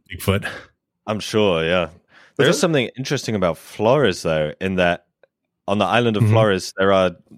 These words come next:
Speaker 2: genuine human pygmies, Homo sapien pygmies, and they did do D N A tests on them to see if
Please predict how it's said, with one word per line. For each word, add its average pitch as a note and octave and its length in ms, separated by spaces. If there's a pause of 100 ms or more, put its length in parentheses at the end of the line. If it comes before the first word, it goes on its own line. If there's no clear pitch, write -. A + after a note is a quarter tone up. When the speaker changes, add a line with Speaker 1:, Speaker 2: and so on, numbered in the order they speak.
(320)
Speaker 2:
genuine F#2+ 380
human G2 540 (180)
pygmies, E2+ 400
Homo G2+ 180
sapien F#2 500
pygmies, D#2 600 (540)
and F2+ 140
they F#2+ 100
did G#2+ 180
do G#2 160
D G2+ 200
N F#2+ 100
A F#2 120
tests - 380
on F2 100
them E2 180
to F2+ 120
see F#2 260
if E2+ 240